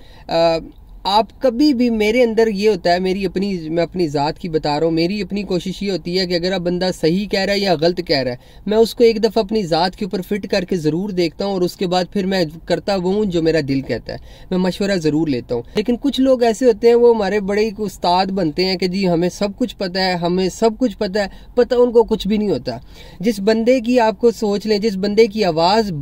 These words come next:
बढ़ जाए किसी भी argument के दौरान तो आप समझ लें वो बंदा बहुत कमज़ोर है।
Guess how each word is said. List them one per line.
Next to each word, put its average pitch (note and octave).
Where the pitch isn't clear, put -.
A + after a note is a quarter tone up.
बढ़ G3
जाए F3
किसी G3
भी G#3
argument F#3
के F#3+
दौरान D#3
तो G3
आप F#3+
समझ G#3
लें G3+
वो F#3+
बंदा E3
बहुत D#3
कमज़ोर B2
है। -